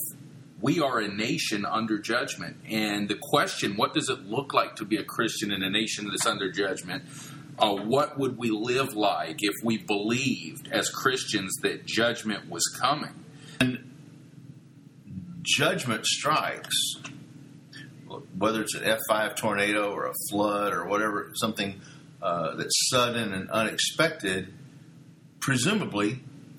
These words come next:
Speaker 2: it catches people in the midst of sinning, and it also takes the lives of people in the midst of them being covenantally faithful.
Speaker 1: Right.
Speaker 2: Doing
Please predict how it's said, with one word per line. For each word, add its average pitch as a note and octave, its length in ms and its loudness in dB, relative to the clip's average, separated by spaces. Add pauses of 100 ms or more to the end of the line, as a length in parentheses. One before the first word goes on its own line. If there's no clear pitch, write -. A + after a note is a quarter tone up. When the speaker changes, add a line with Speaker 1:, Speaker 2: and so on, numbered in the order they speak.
(560)
Speaker 2:
it D3 260 2
catches B2+ 520 2
people - 540 0 (1040)
in G#2+ 180 2
the G2+ 60 -2
midst G2+ 340 -2
of F#2 180 0 (580)
sinning, A2 580 2 (220)
and C#3+ 100 0
it C#3 60 4
also D#3 560 2 (300)
takes B2+ 360 4
the B2+ 60 0
lives A#2 340 2
of B2 60 -6
people C3+ 480 -2 (260)
in B2+ 120 2
the C#3+ 80 2
midst D3+ 280 2
of C#3+ 120 2
them D3+ 300 0
being D3+ 200 2
covenantally D3+ 680 2
faithful. - 480 -2 (720)
Speaker 1:
Right. E2+ 340 0
Speaker 2:
Doing D#3 500 2